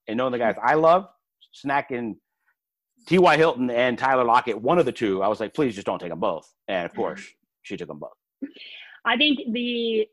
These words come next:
Speaker 2: I had the ability to execute on the, the cheat code that Jamie talked about that he wrote about, um, on Draft Network because we did not go quarterback crazy, right? So that was,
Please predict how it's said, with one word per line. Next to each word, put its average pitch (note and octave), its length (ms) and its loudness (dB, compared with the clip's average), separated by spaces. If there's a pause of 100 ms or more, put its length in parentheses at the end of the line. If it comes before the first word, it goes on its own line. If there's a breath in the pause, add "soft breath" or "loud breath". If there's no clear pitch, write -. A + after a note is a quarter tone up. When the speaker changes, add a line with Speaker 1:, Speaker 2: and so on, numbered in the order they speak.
(320)
Speaker 2:
I A3 160 0
had B3 240 0
the C4 120 0
ability A3 480 -2
to - 160 -6
execute G#3+ 560 -6
on G3+ 440 -6
the, F#3 580 -2
the F#3+ 100 -6
cheat G#3+ 300 -4
code A3 240 2
that G3 120 0
Jamie G3+ 320 -2
talked G#3+ 260 -2
about G3 160 -2
that G3 100 -6
he F#3+ 80 -4
wrote C#4 260 2
about, F3+ 380 0 (380)
um, G3 240 -2
on F#3+ 100 -4
Draft A3+ 340 2
Network G3+ 520 -2 (180)
because A#3 760 0
we G#3 200 0
did G3 240 0
not G3+ 320 0
go G3 300 0
quarterback F3 540 -6
crazy, - 520 -12 (140)
right? F#3+ 340 0
So G#3+ 180 4
that A#3 240 4
was, B3 200 2